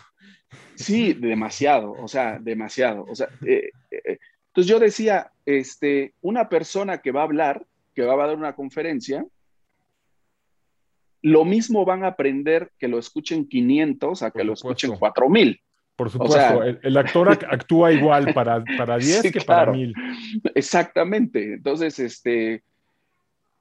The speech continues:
Speaker 1: dije, entonces, hacer un congreso de calidad para un mercado, eh, que no tenga las posibilidades de pagar un congreso de menos personas y más. Entonces, era como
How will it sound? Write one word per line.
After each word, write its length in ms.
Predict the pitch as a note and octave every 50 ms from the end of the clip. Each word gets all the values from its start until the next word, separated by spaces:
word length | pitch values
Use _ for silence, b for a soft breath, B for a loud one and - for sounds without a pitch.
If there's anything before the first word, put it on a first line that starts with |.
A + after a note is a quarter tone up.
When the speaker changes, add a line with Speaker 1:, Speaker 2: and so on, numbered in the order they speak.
| _ _ _ _ _ -
Speaker 1:
dije, 200 | C#3 D#3 E3+ G3
entonces, 380 | E3 D3 F#3+ G3 F#3 G3 F#3 F#3
hacer 320 | D3+ C#3+ - F#3 F#3 F#3+
un 140 | G3+ G3+ F#3
congreso 520 | - G3 F#3+ F#3 F#3+ F#3+ F#3+ F#3 - E3
de 140 | C#3+ B2+ B2
calidad 680 | - C3 B2 B2+ B2+ C3+ C#3+ C#3+ E3 F#3 E3 E3+ - _ _ _ _ _ _ _ _ _ _ _ _ _ _ _ _ _ _ _ _ _
para 260 | - - D#3+ C3+ C3+ C#3+
un 140 | D#3 D#3+ E3
mercado, 720 | E3 D#3+ D#3+ - - F3+ E3+ D3+ B2+ A#2+ B2+ C#3+ F3 C#4 _ _ _ _ _ _ _ _ -
eh, 760 | A#2+ A#2 A2 A2 A2 G#2+ G#2+ G#2 G#2+ G#2 G2+ G2+ G#2 G2+ G#2+ _ _ _ _ _ _ _ _
que 140 | - C3+ A#2+
no 220 | A#2+ C3 B2+ -
tenga 320 | - D#3 D#3 E3 E3+ D#3 C#3
las 180 | A#2 A2+ A2+
posibilidades 920 | - A#2 A2+ - B2+ A#2 A#2 A#2+ B2+ B2+ C#3 B2 A2 A#2 B2 B2+ B2+ - -
de 120 | A2 G#2 -
pagar 420 | - G#2+ G#2 A2 A#2+ A#2+ A#2+ A#2
un 140 | A#2 A#2+ A#2
congreso 520 | A#2+ A2 A2 G#2+ A2 A2 A2 - - A#2 A2
de 100 | G#2+ G#2
menos 320 | A2 A2 A2+ A2+ G#2 -
personas 460 | - A2 G#2+ - G#2 G#2+ G#2+ G#2+ - A2+
y 40 |
más. 140 | - E2+ -
Entonces, 360 | - - C#3 D3 F3+ G3+ G3+
era 160 | G#3+ F3 G#3 -
como 320 | - F3 D3 B2+ A#2 -